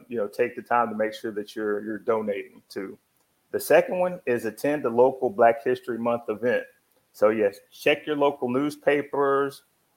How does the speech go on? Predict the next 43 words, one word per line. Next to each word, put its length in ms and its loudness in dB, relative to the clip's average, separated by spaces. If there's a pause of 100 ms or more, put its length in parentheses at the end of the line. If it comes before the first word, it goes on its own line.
uh, 280 6
across 340 6
all 140 6
your 120 -4
different 340 -6
cities 520 -8
and 140 -8
schools. 640 -2 (520)
More 200 0
times 380 -2
than 120 -2
not, 340 4
there's 200 2
a 40 -4
lot 220 4
of 120 -4
different 300 -4
things 220 -6
that 120 -6
are 40 -4
going 240 -2
on 200 0
in, 160 -6
in, 220 -4
in 120 -6
that, 240 6 (100)
in 100 -4
that 240 6
way. 200 2 (460)
And 120 2
the 120 4
third 220 8
one 160 0
is 120 -2
just 240 -6
watch 300 8
Black 240 4
History 280 -6
documentation 840 0
and 80 -8
movies. 500 -10 (320)
So 200 -2
Netflix, 760 2